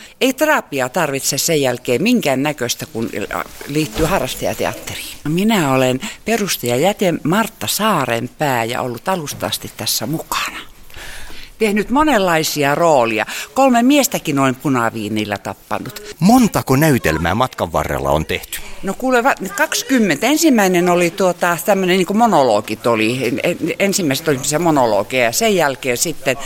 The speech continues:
Speaker 1: meillä on ohjaaja vaihtunut joka kolmas vuosi. Elikkä Jouni on nytten tuota ensimmäistä vuotta mukana, että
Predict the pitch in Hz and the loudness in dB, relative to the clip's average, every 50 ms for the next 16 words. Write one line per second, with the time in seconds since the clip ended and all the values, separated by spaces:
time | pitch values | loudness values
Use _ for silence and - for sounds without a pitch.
0 | - - - - 202 214 190 185 185 220 254 233 220 202 180 170 165 156 180 180 | -10 -10 -8 -4 0 2 2 2 4 4 4 4 4 4 4 4 4 4 2 0
1 | 160 - - 175 165 156 156 165 170 165 180 170 - 208 185 165 139 127 123 - | 0 -2 -2 -2 0 2 2 2 2 2 0 0 2 2 4 4 4 2 0 -2
2 | - 131 120 95 78 95 - - - - - - - - - - - - - - | -4 -4 -4 -2 0 0 0 0 -2 -4 -6 -8 -14 -20 -20 -18 -18 -16 -14 -14
3 | - - - - 170 165 165 165 - 190 190 220 226 214 196 170 156 151 143 143 | -14 -6 -2 0 2 2 2 0 0 2 4 6 6 6 6 4 4 4 4 4
4 | 147 160 156 156 - - 156 147 143 139 156 147 139 160 170 160 - 160 147 117 | 4 2 2 0 0 -2 -2 0 0 0 0 0 2 2 2 2 2 0 0 0
5 | 120 - - 131 117 101 113 - - 123 113 107 - - 113 82 80 82 82 - | 0 -2 -4 -6 -4 -4 -4 -2 -2 -4 -2 -4 -2 -2 -2 -2 -2 -2 -4 -6
6 | - - - 113 - | -8 -6 -6 -6 -6